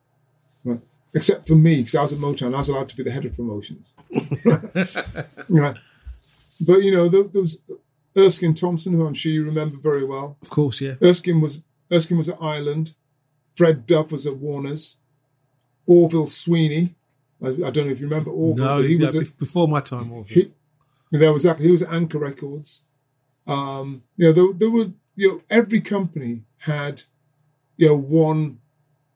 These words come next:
Speaker 1: black person doing disco promotions. And we obviously, we all knew each other.
Speaker 2: So let me ask you about that time, because I, you know, having been a part of that, and it's something that I'll talk about when, when I get the chance to at some point,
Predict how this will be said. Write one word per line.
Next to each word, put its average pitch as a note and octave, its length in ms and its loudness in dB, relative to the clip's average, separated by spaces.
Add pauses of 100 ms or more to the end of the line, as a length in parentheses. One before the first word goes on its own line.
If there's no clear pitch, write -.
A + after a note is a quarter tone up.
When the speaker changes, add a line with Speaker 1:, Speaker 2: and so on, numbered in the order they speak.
(100)
Speaker 1:
black - 260 -2
person C3+ 560 -4 (180)
doing D3 220 -2
disco C#3 300 -6
promotions. - 680 -14 (540)
And G#3+ 140 6
we C4+ 100 4
obviously, G3 340 0
we F3+ 120 0
all G3 120 2
knew G#3 220 4
each F3+ 180 -2
other. A2 240 -16 (360)
Speaker 2:
So - 160 2
let A#3 100 0
me C4 100 -2
ask B3 280 -2
you G#3 60 -2
about F#3 220 -4
that E3 160 -10
time, F3 220 -2
because C#3 160 -4
I, F3+ 160 0
you F#3 100 -4
know, D3+ 180 -8 (280)
having A3 340 2
been G3+ 500 0
a B2+ 80 -8
part E3 460 -2
of C#3+ 60 -6
that, D#3+ 260 -2
and D3+ 120 -8
it's D3+ 120 -10
something C#3+ 220 -10
that C#3 80 -6
I'll D3+ 200 -4
talk D3 280 -6
about C3 380 -6
when, C3+ 440 -10 (220)
when C3+ 180 -4
I D3 100 4
get D#3+ 140 -4
the C3+ 60 -18
chance D#3 340 -4
to C#3 80 -2
at - 100 -4
some D#3+ 260 0
point, A#2+ 340 -8